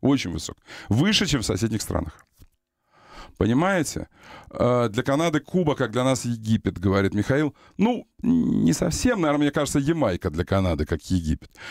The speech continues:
Хорошо, давайте. Канадцы миллионами отдыхают на Кубе, как мы в Египте в своё время, говорит Александр Фельдман. М, ну, на-,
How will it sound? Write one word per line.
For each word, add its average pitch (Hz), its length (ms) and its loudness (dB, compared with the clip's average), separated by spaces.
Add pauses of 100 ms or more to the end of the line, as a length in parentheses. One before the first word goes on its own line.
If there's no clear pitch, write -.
(180)
Хорошо, 165 360 2
давайте. 139 480 2 (120)
Канадцы 143 380 0
миллионами 139 500 4
отдыхают 95 400 0
на 95 120 0
Кубе, 120 280 2
как - 220 -2
мы 104 120 4
в 92 40 0
Египте 92 400 -2
в - 20 0
своё 92 200 2
время, 104 180 2
говорит 87 240 0
Александр 92 340 0
Фельдман. 101 340 0 (680)
М, - 1300 0
ну, 151 340 0 (160)
на-, - 140 0